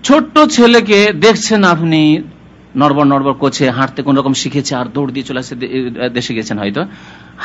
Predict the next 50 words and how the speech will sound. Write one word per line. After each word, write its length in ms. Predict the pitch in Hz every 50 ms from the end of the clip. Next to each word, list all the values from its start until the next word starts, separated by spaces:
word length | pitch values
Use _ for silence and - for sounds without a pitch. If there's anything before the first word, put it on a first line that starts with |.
| 139 147
আর 160 | 151 151 139 127
দেখছেন 380 | 127 151 151 151 - 160 147
আপনি 300 | 135 143 156 165 190 190
তখন 200 | 165 185 175 190
আর 100 | 170 160
বসে 260 | 147 160 202 202 -
থাকতে, 240 | - 185 202 180 165
ছুটে 320 | 165 - - 311 285 254 254
গিয়ে 120 | 220 220
ধরছেন 280 | 185 196 190 196 208 196
যে 200 | 202 202 175 156
কি 120 | - 196
জানি 180 | 175 190 196 190
রাস্তায় 280 | 185 165 - 196 165 151
পড়ে 160 | 180 151 143
না 140 | 123 113 110
যায়, 140 | 104 101 101
আছাড় 260 | - 123 - 139 120
না 100 | 113 110
খেয়ে 200 | 104 - 123 113
নেয়, 100 | 104 120
দৌ-, 200 | 117 160 196 180
দৌড় 260 | 156 180 180 156 151 139
দিয়ে 140 | 139 139
ধরছেন। 300 | 127 120 117 - - - - - - -
এই 60 | 262
যে 60 | 311
দৌড় 300 | 220 214 311 339 359 -
দিয়ে 140 | 349 330 320
চলে 280 | - 302 285 269 294
গেলেন 220 | 277 269 262 240 214
আপনি 340 | 196 196 196 208 214 214 202
নিজের 240 | 202 202 202 202
কাজকর্ম 440 | 202 196 185 185 175 196 190 196 190
কথাবার্তা 460 | 160 185 175 180 180 175 170 175 170
ছেড়ে 260 | 160 - - 180 175 160
দিয়ে 120 | 170 160
ধরার 300 | 135 143 156 156 143 127
জন্য 200 | 139 139 139 135
তাকে, 360 | 117 117 110 - - 113 104 - - - -
এটি 160 | - 139 151
কোন 180 | 156 180 175 147
ভালোবাসা? 420 | 135 123 113 113 117 - 117 117 - - - - - - - -
তার 180 | 180 175 151
এই 220 | 147 165 254 285 277
ভালোবাসা 480 | 220 196 180 156 139 135 131 - - - - - - - - - - - - - -
আপনার, 400 | 160 170 175 175 180 190 190 156
এটি 280 | 160 156 151 165 196 202 208 - - - - - - - - -
প্রাকৃতিক 480 | - 131 131 - - 123 131 - 170 113
ভালোবাসা 380 | 95 - - - - - -